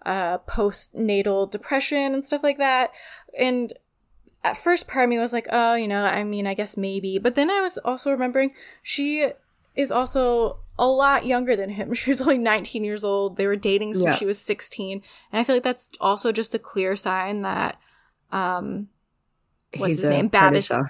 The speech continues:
Speaker 1: Yeah, is a, like, a manipulator, a predator. Like, the power dynamic is n-, not equal. But I just think it shows, just the age difference alone shows that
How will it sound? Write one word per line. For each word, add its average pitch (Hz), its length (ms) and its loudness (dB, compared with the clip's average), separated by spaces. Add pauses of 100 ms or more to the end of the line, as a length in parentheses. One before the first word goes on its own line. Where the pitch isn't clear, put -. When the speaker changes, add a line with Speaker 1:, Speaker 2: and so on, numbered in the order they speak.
(120)
Speaker 1:
Yeah, 202 260 2
is 185 200 -4
a, 170 120 2
like, - 180 -6
a 202 60 2
manipulator, 202 840 2
a 185 140 0
predator. 190 680 4
Like, 190 220 -2 (300)
the 202 80 0
power 185 520 2 (260)
dynamic 185 680 0
is 185 220 -4
n-, - 220 -10 (160)
not 180 420 4
equal. 180 640 0 (460)
But 196 260 2
I 208 80 0
just 208 240 -8
think - 180 -2
it - 120 -4
shows, 180 800 -2 (340)
just 262 180 0
the 277 140 4
age 208 240 0
difference 202 340 -4
alone 175 440 0
shows 185 320 -2
that 180 420 0